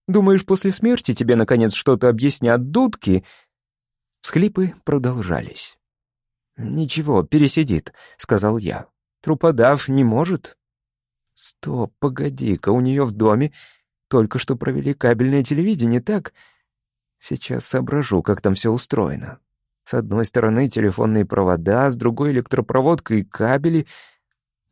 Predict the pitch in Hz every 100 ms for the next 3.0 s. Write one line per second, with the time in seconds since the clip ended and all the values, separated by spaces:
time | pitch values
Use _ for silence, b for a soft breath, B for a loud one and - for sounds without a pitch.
0 | - 95 98 113 123 120 123 127 - 131
1 | 104 90 98 - 127 - 123 139 185 110
2 | 98 95 98 123 143 - 165 101 57 -